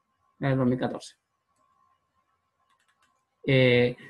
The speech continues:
no siempre todas las cosas que están hechas son las mejores, ¿ya? Eh, y eso es bueno que se lo cuestionen porque cuando yo,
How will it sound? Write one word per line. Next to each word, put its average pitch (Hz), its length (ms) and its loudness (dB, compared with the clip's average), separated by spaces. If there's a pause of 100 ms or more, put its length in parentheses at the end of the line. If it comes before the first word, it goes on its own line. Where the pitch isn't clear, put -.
(140)
no 185 180 6
siempre 220 360 2
todas 208 180 4
las 208 80 2
cosas - 260 -2
que 196 80 -6
están 151 220 0
hechas 151 200 -4
son 147 140 -4
las 131 100 0
mejores, - 360 -12 (360)
¿ya? 135 300 -10 (380)
Eh, 131 300 -8
y 135 180 -6
eso 147 400 -4
es 143 180 -4
bueno 156 220 0
que 170 80 -2
se - 100 -12
lo 175 60 -2
cuestionen 147 360 -2
porque 139 320 -6 (460)
cuando 143 240 0
yo, 147 240 -2